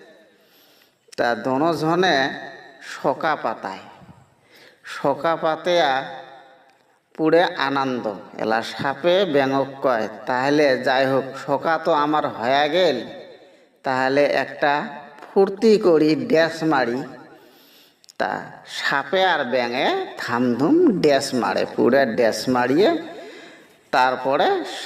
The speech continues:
সাপ আর ব্যাঙ একসাথে যায়। সেদিন থাকি সাপ আর ব্যাঙের শোকা হয়ে গেল। তা সাপ আর ব্যাঙ একসাথে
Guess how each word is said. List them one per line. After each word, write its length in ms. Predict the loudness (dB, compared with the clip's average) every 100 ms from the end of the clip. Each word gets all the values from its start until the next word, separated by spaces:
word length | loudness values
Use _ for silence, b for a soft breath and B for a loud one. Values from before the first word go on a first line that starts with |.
| -2
সাপ 320 | 0 0 0
আর 160 | 0 0
ব্যাঙ 340 | 0 0 0 -4
একসাথে 680 | -2 -2 -4 -8 -4 0 0
যায়। 260 | 2 0 -2 -8 -12 -2
সেদিন 360 | 2 4 2
থাকি 420 | 2 0 2 2 2 -2 -16 -16 -10
সাপ 380 | -2 0 0 0
আর 180 | 0
ব্যাঙের 640 | 0 0 0 0 0 0 -2
শোকা 580 | -6 -2 -2 0 -2 0
হয়ে 340 | -2 -4 -6 -8
গেল। 140 | -12 -16 -20 B B B B B B -4
তা 160 | -4
সাপ 540 | -4 -6 0 0 0 0
আর 240 | 0 0
ব্যাঙ 460 | 0 2 2 0 -4 -8 -4
একসাথে 800 | -4 -6 -6 -4 0 2 2